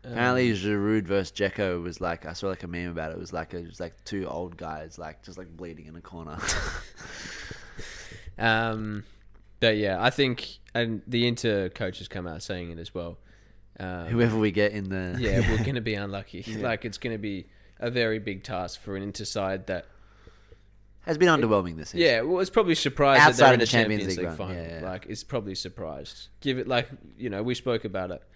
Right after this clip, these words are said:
Speaker 1: um, i-, in the quarterfinal as well. They weren't very
Speaker 2: And if,
Speaker 1: convincing.
Speaker 2: yeah, if you look at their run to the final, what, against Porto,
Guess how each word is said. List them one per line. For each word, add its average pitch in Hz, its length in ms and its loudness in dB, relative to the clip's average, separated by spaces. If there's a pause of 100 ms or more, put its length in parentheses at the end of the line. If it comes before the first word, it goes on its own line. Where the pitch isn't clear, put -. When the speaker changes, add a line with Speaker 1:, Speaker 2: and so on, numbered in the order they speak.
(560)
Speaker 1:
um, 90 600 -8 (880)
i-, 113 40 -6
in 104 220 -6
the 95 80 -6
quarterfinal 101 640 -2
as 92 140 -10
well. 87 140 -6
They 85 100 -10
weren't 78 240 -12
very 73 140 -12
Speaker 2:
And - 120 -16
if, 95 80 -12 (220)
Speaker 1:
convincing. 196 140 -2
Speaker 2:
yeah, 165 100 12 (100)
if 156 160 6
you 190 100 4
look 208 160 8
at 107 160 2
their 131 260 10
run 95 440 0 (200)
to 107 100 -6
the 90 100 -2
final, 82 480 -8 (460)
what, 90 320 -2
against 92 340 -6 (140)
Porto, 92 800 2